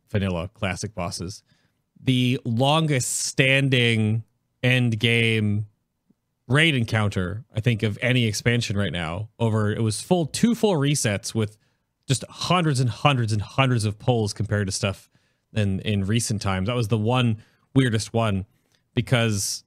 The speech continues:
of how much just flippant R N G was there mostly, but it's, it's weird. We, we compared and contrasted Jaina a lot to Kil'jaeden to compare, like, a really boss that you can control, like Myth-, Mythic, uh, Gul'dan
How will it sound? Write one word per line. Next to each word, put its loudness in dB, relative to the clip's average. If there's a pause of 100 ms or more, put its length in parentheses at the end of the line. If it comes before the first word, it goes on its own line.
of -2
how 2
much 0
just -2
flippant 0
R 2
N 2
G 2 (280)
was 2
there 2 (300)
mostly, 2 (460)
but 2 (960)
it's, 0
it's -2
weird. 0
We, 0
we 4
compared 4
and 0
contrasted 0 (140)
Jaina 2
a -2
lot -4
to 0 (400)
Kil'jaeden 0
to -10
compare, -2
like, -2
a 0
really 0
boss -2
that -10
you -4
can -14
control, 0
like -4
Myth-, 0
Mythic, 2
uh, 2
Gul'dan 0